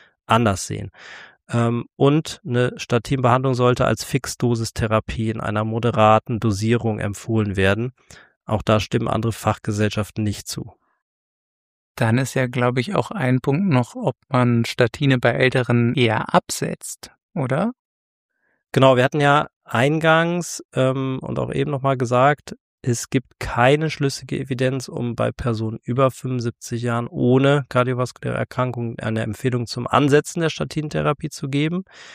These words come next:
Speaker 1: Es lässt sich aber daraus nicht folgern, dass,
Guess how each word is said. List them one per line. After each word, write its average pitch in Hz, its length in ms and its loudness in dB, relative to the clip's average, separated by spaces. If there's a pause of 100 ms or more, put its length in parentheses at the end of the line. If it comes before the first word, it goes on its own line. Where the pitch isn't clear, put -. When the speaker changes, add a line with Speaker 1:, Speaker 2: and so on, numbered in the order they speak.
(340)
Speaker 1:
Es - 120 -12
lässt 135 260 4
sich 139 220 -4
aber 131 220 4
daraus 127 420 4
nicht 135 440 4
folgern, 165 760 4 (180)
dass, 127 420 0